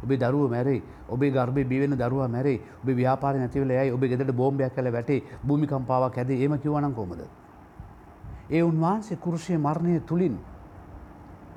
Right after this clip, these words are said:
ඔබට දුන්නේ ගැලවීම. ඒ සියලු චාරිත්‍ර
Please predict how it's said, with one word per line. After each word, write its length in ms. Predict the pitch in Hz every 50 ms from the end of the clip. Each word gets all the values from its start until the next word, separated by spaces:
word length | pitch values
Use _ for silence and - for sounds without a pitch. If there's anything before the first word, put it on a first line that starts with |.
| - - - - - - - - -
ඔබට 220 | 127 143 160 160 143
දුන්නේ 240 | 170 180 202 202 151
ගැලවීම. 540 | 123 131 151 175 208 196 170 123 98 90 78 - - - - - - - - - - - - - - - - - - - - - - - - - -
ඒ 140 | 127 151 160
සියලු 500 | - - - 170 185 202 214 226 220 175 - -
චාරිත්‍ර 460 | 160 147 165 180 196 185 - - 196